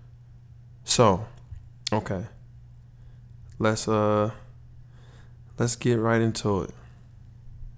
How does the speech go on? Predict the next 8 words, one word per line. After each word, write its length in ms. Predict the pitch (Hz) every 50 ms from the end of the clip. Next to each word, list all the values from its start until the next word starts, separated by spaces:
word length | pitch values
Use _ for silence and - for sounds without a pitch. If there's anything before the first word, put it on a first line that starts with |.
| - - - - - - -
Let's 260 | - 123 131 143 139 -
get 280 | - - 123 107 -
right 420 | 101 104 107 113 117 113 113 - -
into 580 | 104 107 107 110 107 - - - 107 101 95 90
it. 80 | - - - - - - - - - - - - - - - - - - - - - - - - - - - - - - - - - - - - -
Let 200 | - 113 117 120
me 340 | 123 123 123 123 123 120 120
see. 960 | 117 - - - - - 117 113 110 104 104 101 98 98 95 95 92 95 110